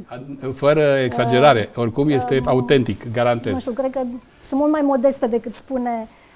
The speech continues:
Speaker 2: Florin. Uh, cartea, de fapt, este rezultatul, uh, a ceea ce am crezut că este, de fapt, un om, pur și simplu. Deci, dincolo de specializarea pe care o are și dincolo de cercetările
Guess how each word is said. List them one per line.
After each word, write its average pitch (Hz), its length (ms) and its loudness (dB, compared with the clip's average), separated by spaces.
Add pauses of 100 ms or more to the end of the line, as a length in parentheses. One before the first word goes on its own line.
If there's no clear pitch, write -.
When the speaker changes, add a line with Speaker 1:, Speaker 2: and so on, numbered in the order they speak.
(100)
Speaker 2:
Florin. 254 400 -2
Uh, 254 1160 -6
cartea, 330 380 4
de 285 140 2
fapt, 320 440 2
este 294 420 2
rezultatul, 285 760 2
uh, 269 640 0 (1300)
a 311 80 0
ceea 339 280 4
ce - 160 -2
am 294 460 2
crezut 285 520 0 (160)
că - 140 -10
este, 311 200 -4
de 285 140 2
fapt, 311 300 -2
un 285 180 4
om, 220 320 4 (420)
pur 294 140 -4
și - 160 -4
simplu. 220 420 -6 (380)
Deci, 254 160 0
dincolo 302 340 6
de 262 120 4
specializarea 269 840 2
pe 277 120 -2
care 233 260 0
o 226 100 2
are 302 340 0 (460)
și - 140 -6
dincolo 277 460 4
de 254 160 2
cercetările 262 840 0